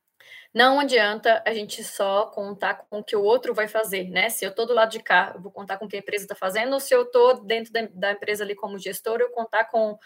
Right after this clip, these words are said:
com o resultado do vendedor, né? Da pessoa que tá na minha equipe. Acho que é de ambas as partes que tem que vir esse esforço. Com, nós, nós concordamos com isso aqui, né? A gente trabalha com isso, inclusive a gente trabalha dentro das empresas, tanto treinando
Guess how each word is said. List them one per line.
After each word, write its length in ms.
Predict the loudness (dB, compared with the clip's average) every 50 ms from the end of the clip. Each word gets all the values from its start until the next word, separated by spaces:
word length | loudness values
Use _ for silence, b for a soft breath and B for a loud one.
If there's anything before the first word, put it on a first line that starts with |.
| B B B _
com 100 | -2 2
o 40 |
resultado 560 | 4 4 2 2 2 4 4 4 2 2 -4 -6
do 240 | -2 2 4 4 6
vendedor, 440 | 4 4 2 2 0 0 -2 -8 -8 _ _ _
né? 200 | -8 -6 -6 -6
Da 100 | -8 -10
pessoa 260 | -10 -10 -12 -12 -12
que 60 | -8 _
tá 100 | -6 -6
na 80 | -4
minha 140 | -6 -8 -10
equipe. 400 | -10 -12 -14 -16 -16 -16 -20 -20 B B B B B
Acho 140 | -12 -4 -4
que 60 | -4
é 20 | 0
de 100 | 2 2
ambas 240 | 2 4 2 2 2
as 120 | 2 0 0
partes 380 | 0 0 0 0 -4 -12 -14
que 80 | -14 -12
tem 100 | -14 -10
que 120 | -10 -10
vir 160 | -8 -6 -6
esse 480 | -6 -6 -8 -10 -10 -8 -8 -8 -8 -8
esforço. 720 | -10 -12 -12 -8 -4 -2 -2 -2 -2 -4 -6 -6 -6 -8 -8 B B B B B B B B B _ _
Com, 160 | -6 -6 -6
nós, 400 | -4 -4 -4 -4 -4 -4 -8 -8
nós 220 | -6 -8 -8 -8 -10
concordamos 680 | -12 -8 -4 -4 -4 -2 -2 0 0 0 0 -4 -6
com 140 | -6 -6 -6
isso 240 | -4 -4 -4 -4 -6
aqui, 300 | -8 -8 -8 -8 -6 -4
né? 160 | -2 -2 -2
A 40 | -4
gente 220 | -4 -8 -12 -6
trabalha 480 | -2 0 0 2 4 4 6 4 4 0
com 140 | -2 -4 -4
isso, 240 | -4 -4 -6 -8
inclusive 360 | -8 -8 -8 -8 -8 -8 -6 -6
a 60 | -6
gente 180 | -6 -6 -10
trabalha 260 | -8 -6 -4 -4 -2 -2
dentro 220 | -2 -4 -6 -8
das 140 | -8 -8 -8
empresas, 380 | -6 -4 -4 -4 -4 -4 -2
tanto 260 | 0 0 0 0 -2 -2
treinando 540 | -2 -2 0 0 -2 -2 -2 0 -2 -2